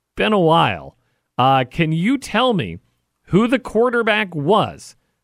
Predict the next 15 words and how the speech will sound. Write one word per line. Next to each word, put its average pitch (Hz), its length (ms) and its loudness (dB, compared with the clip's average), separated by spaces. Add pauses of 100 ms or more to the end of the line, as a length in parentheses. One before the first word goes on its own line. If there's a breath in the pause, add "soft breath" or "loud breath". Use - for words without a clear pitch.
(120)
the 123 120 0
last 156 480 -2
time, 131 640 -2 (220)
and 104 120 -4
it 127 60 -2
was 135 180 -6
the 170 120 -2
Redskins, 143 580 -2
the 120 140 -4
last 165 340 -2
time 185 300 -2
they 175 160 0
started 185 520 0
a 185 60 0
season 123 720 0